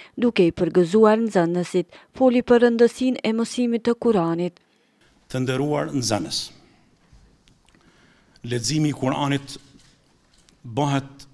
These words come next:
Speaker 2: për tri qëllime kryesore. Spaku një përkufizim, sepse nuk mund të jemi definues, e, përfundimtar për këtë çështje asnjëherë, as që pretendojmë. Lexohet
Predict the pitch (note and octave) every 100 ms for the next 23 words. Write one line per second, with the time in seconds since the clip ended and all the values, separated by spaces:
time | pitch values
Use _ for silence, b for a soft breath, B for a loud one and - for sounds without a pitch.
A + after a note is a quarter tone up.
0 | _ _ _ _ _ _ _ _ _ D3
1 | B2+ - D3+ D3 B2+ - C3 C#3 C3+ B2+
2 | B2+ A#2+ - A#2+ F#2 D2+ - _ _ _
3 | _ _ _ _ _ _ _ _ _ _
4 | _ _ _ _ _ _ _ _ _ -
5 | - C#3 C3 C3+ C3+ C3+ - - C3+ C3
6 | C3+ B2 B2 C3 C3+ - - - _ _
7 | _ _ - A2+ B2+ B2+ B2 C3 B2 A2+
8 | A#2+ A#2 A#2+ - - - _ b b b
9 | b b A#2 G#2+ - _ _ _ _ _
10 | _ B2+ - A#2+ B2 A2+ C3 A2+ A2+ A2
11 | - A2+ - C3+ - C3 A#2+ G3 - -
12 | _ _ _ _ A2 - - A#2 A#2+ A#2+
13 | B2 F#2 - - _ _ - b b b
14 | b b b b - B2+ B2 D#3 C#3+ C#3+
15 | -